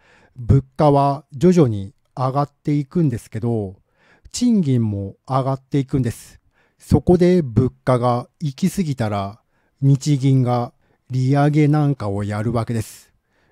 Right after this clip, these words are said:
これが正常な財政政策、金融政策です。しかし、この国では三十年間も実質賃金が下がり続けてるんです。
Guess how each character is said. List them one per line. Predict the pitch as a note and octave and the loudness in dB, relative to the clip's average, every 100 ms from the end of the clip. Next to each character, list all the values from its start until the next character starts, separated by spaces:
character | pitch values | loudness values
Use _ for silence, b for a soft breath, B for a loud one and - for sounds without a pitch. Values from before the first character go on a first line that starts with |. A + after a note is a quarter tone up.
| _ | _
こ | - C#3+ | 0 4
れ | D#3+ | 4
が | D#3 D#3 D#3 | 4 0 0
正 | - B2+ B2 A2+ | -4 -2 0 0
常 | A#2+ A#2 | 0 0
な | A2+ A2 G#2+ _ - | 0 -2 -6 _ -16
財 | G#2+ A#2+ B2 | -8 -4 -4
政 | A#2 - B2 A#2 | -6 -6 -6 -6
政 | - C3 A2+ | -4 -2 -2
策、 | - G2 G2+ F#2+ - | -6 -10 -10 -10 -12
金 | - A#2+ A#2 A2+ | -8 -4 -2 -2
融 | A2+ | -4
政 | A2+ - C#3+ B2 | -6 -4 -2 -2
策 | G#2 G#2 | -6 -8
で | G2+ | -8
す。 | - - _ _ _ _ - | -10 -14 _ _ _ _ -18
し | - | -4
か | F3+ D#3+ | -2 0
し、 | B2+ A2 - _ - | -2 -8 -12 _ 0
こ | D3+ | 4
の | E3+ | 4
国 | - F3+ D#3+ | 4 4 4
で | |
は | A#2+ G2+ F#2+ _ _ _ _ | 2 -2 -12 _ _ _ _
三 | - - C#3+ F3+ | -14 -2 2 2
十 | D#3+ F3+ F#3+ | 2 2 4
年 | F#3+ F3+ | 4 2
間 | A2+ G#2+ | -2 -2
も | G2+ G2 F#2+ _ _ _ - | -2 -6 -8 _ _ _ -14
実 | B2 C3 B2+ A#2 - D#3+ | -10 -4 -4 -4 -6 -2
質 | F3 | -2
賃 | - F3+ D3+ | 0 2 2
金 | G#2+ G#2+ F#2 | 2 -4 -4
が | F#2+ F#2+ _ _ _ | -8 -10 _ _ _
下 | - - A#2+ A#2+ | -20 -10 -4 -2
が | B2+ C#3+ | 0 0
り | D3 | 0
続 | C#3 C#3 C#3 | -4 -4 -2
け | C3+ | -4
て | A2+ | -4
る | G#2+ | -6
ん | |
で | G#2 | -6
す。 | - - | -10 -14